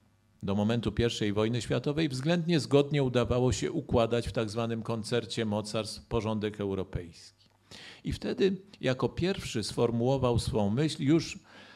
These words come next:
w końcu roku tysiąc dziewięćset szesnastego, jeszcze w czasie trwania Wielkiej Wojny, Artur Balfour, niezwykle doświadczony polityk brytyjski, premier w latach wcześniejszych, przed pierwszą wojną światową,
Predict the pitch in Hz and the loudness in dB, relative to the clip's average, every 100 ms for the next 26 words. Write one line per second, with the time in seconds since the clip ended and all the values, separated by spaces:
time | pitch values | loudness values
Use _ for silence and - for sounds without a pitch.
0 | - - 151 160 - 143 139 131 - 131 | -20 -2 2 4 4 4 4 2 2 0
1 | 120 131 131 131 - 131 - 117 101 175 | 2 0 0 -2 -2 -2 0 -4 -2 -2
2 | 165 113 - 104 - 156 - 110 - - | 2 0 2 -2 0 -2 0 -4 -4 -4
3 | 98 87 85 - _ - 104 107 101 98 | -4 -4 -8 -14 _ -10 -4 -4 -2 -4
4 | 92 120 123 123 123 - - - 139 156 | 0 0 0 -2 -4 -10 -20 -6 -2 0
5 | - 147 110 120 104 - 92 87 - _ | 4 4 6 4 4 -2 -8 -8 -14 _
6 | 131 131 135 180 147 135 123 135 117 - | 0 0 2 2 4 4 2 2 0 -2
7 | - 175 117 95 113 107 113 98 107 101 | 0 0 2 2 2 -2 -8 -4 -4 -2
8 | 165 156 - 107 - 131 123 110 98 104 | -2 -2 -6 -2 6 6 6 0 -2 -10
9 | - - - 107 107 92 - - - 160 | -20 -16 -4 -4 -4 -8 -6 -8 -6 -6
10 | 143 120 - - 147 147 123 - 123 113 | -6 -8 -10 -6 -4 -2 -4 -4 -4 -4
11 | 113 113 104 127 110 123 113 | -4 -4 -4 -6 -4 -4 -4